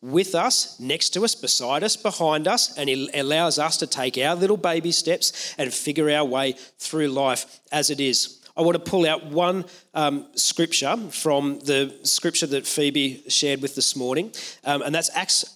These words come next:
eleven seventeen. You did eighteen, you skipped over seventeen. Thanks for saving it for me, Phoebe. Um, Acts eleven seventeen says, "So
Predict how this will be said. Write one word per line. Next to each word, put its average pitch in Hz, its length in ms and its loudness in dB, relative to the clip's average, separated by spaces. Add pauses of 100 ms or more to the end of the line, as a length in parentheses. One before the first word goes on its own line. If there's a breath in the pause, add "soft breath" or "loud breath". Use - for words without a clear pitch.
(160)
eleven 165 440 0
seventeen. 139 840 0
You 127 80 -6
did 135 220 0
eighteen, 156 420 0
you 131 80 2
skipped - 280 -2
over 139 180 0
seventeen. 139 520 -2
Thanks 143 300 -2
for - 40 -4
saving 135 340 0
it 117 100 -4
for 127 100 -6
me, 127 220 -2
Phoebe. 127 480 -2 (480 loud breath)
Um, 156 240 0
Acts 185 240 0
eleven 185 260 2
seventeen 156 520 2
says, 143 280 2
"So 190 260 2